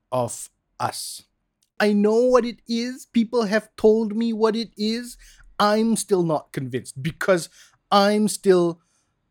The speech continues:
not convinced about our lead character's thing. Is she the twin? Is she the twin? Or is she the, I, I don't, I don't know,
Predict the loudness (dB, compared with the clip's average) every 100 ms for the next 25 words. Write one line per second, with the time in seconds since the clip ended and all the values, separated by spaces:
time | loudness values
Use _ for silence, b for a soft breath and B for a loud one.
0 | _ -8 0 2 2 0 -4 2 2 0
1 | -6 -8 -2 0 0 -4 -2 0 2 0
2 | -2 -4 _ -4 2 2 2 -2 -2 -2
3 | -2 -6 -8 -18 _ _ -6 4 4 4
4 | -6 -8 -6 -6 -6 -2 0 0 -2 -4
5 | -4 -4 -4 -4 -4 -2 0 2 2 -2
6 | -4 -6 -8 -4 0 2 4 4 4 2
7 | 4 2 0